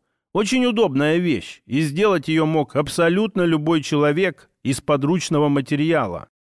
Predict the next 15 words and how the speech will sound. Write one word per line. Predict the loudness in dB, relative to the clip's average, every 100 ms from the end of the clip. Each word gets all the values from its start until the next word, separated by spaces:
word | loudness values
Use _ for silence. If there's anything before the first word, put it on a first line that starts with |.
| _ _
"Еще | -4 -2 0 2 2
один | 2 0
подарочек | 2 2 2 2 0 -2 -6 -8 -4
от | -2
господ | 2 0 0 0 0 0 -4 _
с | -6 -2
летающего | 0 2 2 0 0 2 2
острова". | 2 0 -4 -10 -12 -14 _ _ _ _
"Целый | -2 2 4 4 2
зиверт!" — | 2 2 2 0 -4 -10 _ _
ошалело | -6 0 2 4 4 2
посмотрел | 0 -2 0 0 2 2
на | 2
меня | 2 2 2 2
Ларл. | 2 2 0 -4 -14